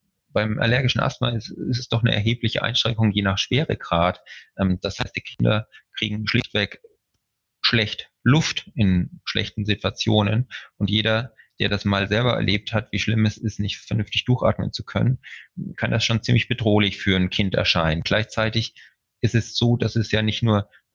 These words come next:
in, in sehr schlimmen Fällen einschneidend sein kann, sondern für ein Kind, das gerne sich partizipierend aktiv in Sport und anderen Tätigkeiten einbringt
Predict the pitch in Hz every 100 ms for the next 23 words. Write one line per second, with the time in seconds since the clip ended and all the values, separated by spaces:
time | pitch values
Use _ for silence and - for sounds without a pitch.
0 | _ _ - - 156 98 - 101 - 104
1 | - 147 175 - - 101 - 98 - 101
2 | 101 101 104 104 104 107 110 - 98 101
3 | 104 - - _ - 101 - 113 110 107
4 | - 107 104 110 107 107 _ _ _ _
5 | _ - 117 - - _ 113 117 113 -
6 | - - 143 139 - - - - 143 143
7 | - - _ _ _ _ _ 143 139 127
8 | - 120 117 120 120 - 113 117 113 110
9 | 107 107 104 - 107 107 - - 113 120
10 | - 104 113 131